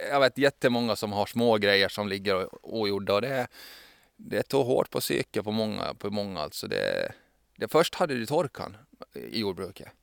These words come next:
Eh, den, den tog ju hårt på jätte-, jättemånga. Det, det var folk som fick köpa foder för tiotusentals euron för att få,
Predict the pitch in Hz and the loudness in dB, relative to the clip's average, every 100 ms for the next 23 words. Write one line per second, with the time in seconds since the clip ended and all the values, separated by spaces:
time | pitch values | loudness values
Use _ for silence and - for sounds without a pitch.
0 | _ _ - - _ - 78 - - - | _ _ -20 -20 _ -8 -6 -4 -4 -4
1 | 104 107 110 110 110 101 98 101 95 - | -4 0 0 0 -2 -4 -4 -4 -4 -6
2 | 104 104 98 - 85 - 92 87 85 82 | -6 -4 -6 -6 -8 -6 -8 -8 -6 -6
3 | 95 - 98 95 98 98 - _ - 101 | -8 -10 -6 -4 -4 -8 -12 _ -8 -6
4 | 107 - 98 98 104 - 98 - 107 101 | -6 -6 -8 -4 -4 -2 -4 -4 -4 -4
5 | 95 95 90 - _ - - - - - | -4 -4 -4 -8 _ -20 -20 -20 -20 -20
6 | _ 113 110 107 - 214 202 120 110 87 | _ -6 -4 0 2 6 6 6 2 2
7 | 90 90 90 64 - - - - | 2 2 2 -2 -4 -6 -6 -10